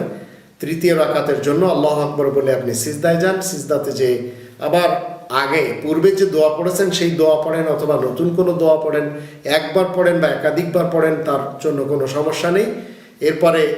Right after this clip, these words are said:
আল্লাহু আকবার বলে আবার একটু বসেন, বসার পরে আবার আল্লাহু আকবার বলে দ্বিতীয় সিজদাতে চলে যান, সেখানে দোয়ার আয়াত পড়ে এবার ফাইনালে আপনি বসছেন তিন রাকাত মাগরিবের নামাজে। বসার পরে আপনি যদি মনে করেন যে আপনাকে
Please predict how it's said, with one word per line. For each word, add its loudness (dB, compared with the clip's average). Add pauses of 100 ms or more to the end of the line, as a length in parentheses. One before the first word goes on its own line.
(140)
আল্লাহু 4
আকবার 0
বলে 2
আবার 2
একটু -2
বসেন, 0 (220)
বসার 0
পরে 2
আবার 2 (380)
আল্লাহু 2
আকবার 0
বলে 0
দ্বিতীয় -4
সিজদাতে -4
চলে 0
যান, 0 (460)
সেখানে 0
দোয়ার 4
আয়াত 0
পড়ে 4
এবার 2 (200)
ফাইনালে 0
আপনি 0
বসছেন 2
তিন 0
রাকাত 0 (340)
মাগরিবের 2
নামাজে। 2 (800)
বসার 2
পরে 4
আপনি 2 (240)
যদি 2
মনে 4
করেন 0
যে 0 (500)
আপনাকে 0